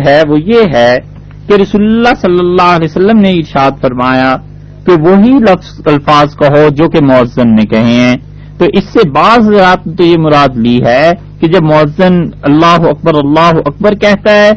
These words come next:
تو سننے والا بھی اللہ اکبر، اللہ اکبر کہے۔ اذان کا جواب دینا مستحب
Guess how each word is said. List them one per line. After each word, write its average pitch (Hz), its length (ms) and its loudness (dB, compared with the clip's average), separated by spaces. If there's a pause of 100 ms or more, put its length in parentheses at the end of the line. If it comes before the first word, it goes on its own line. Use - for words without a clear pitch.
(220)
تو 180 120 0
سننے 254 420 0
والا 165 280 2
بھی 165 180 0
اللہ 123 380 0
اکبر، 113 300 -6
اللہ 95 240 -4
اکبر - 540 -6
کہے۔ - 320 -4 (680)
اذان 120 480 0
کا 104 120 -4
جواب 127 480 -2
دینا 147 400 0
مستحب 151 760 -2